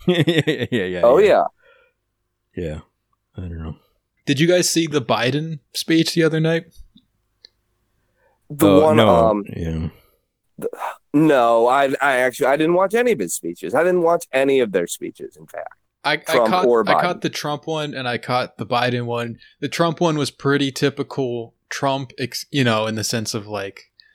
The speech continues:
Speaker 3: you know, "We, we could have won. The fake news was lying," you know, all that kind of
Speaker 1: Yeah,
Speaker 3: stuff.
Speaker 1: yeah, yeah.
Speaker 3: Uh, except he was clearly sort of, like, a little bit. He, he's, he always, like, through his presidency, he's always kind of felt like, uh,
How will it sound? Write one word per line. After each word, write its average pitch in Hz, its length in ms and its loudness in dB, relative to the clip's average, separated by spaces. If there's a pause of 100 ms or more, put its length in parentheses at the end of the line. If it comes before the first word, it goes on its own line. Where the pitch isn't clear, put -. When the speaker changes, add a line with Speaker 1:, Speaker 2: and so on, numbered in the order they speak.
(320)
Speaker 3:
you 127 100 -2
know, 117 140 2
"We, 123 160 2 (280)
we 117 140 -10 (120)
could 139 220 -4
have 147 80 -2
won. 139 360 -2
The 131 80 -2
fake 139 360 -2
news 139 280 0
was 131 200 -6
lying," 123 560 -4
you 117 100 -10
know, 117 100 -8
all 117 120 -2
that 123 160 -4
kind 127 120 -2
of 120 60 -2
Speaker 1:
Yeah, - 60 -2
Speaker 3:
stuff. 90 300 0
Speaker 1:
yeah, 80 120 0
yeah. 78 140 2
Speaker 3:
Uh, - 20 0
except - 300 -2
he 120 260 -4 (480)
was - 420 0 (100)
clearly 131 440 2
sort 127 240 -2
of, 123 80 2
like, 113 240 0
a 87 100 -10
little 123 360 -2
bit. 120 360 -2 (720)
He, 151 200 -6
he's, 165 340 0
he 180 100 6
always, 214 360 2
like, 160 240 -4 (120)
through 156 220 -6
his 143 160 -4
presidency, 135 580 -2
he's 120 140 -4
always 123 240 0
kind 127 220 -6
of 104 100 -10
felt 120 340 -6
like, 110 280 -10
uh, 101 220 -10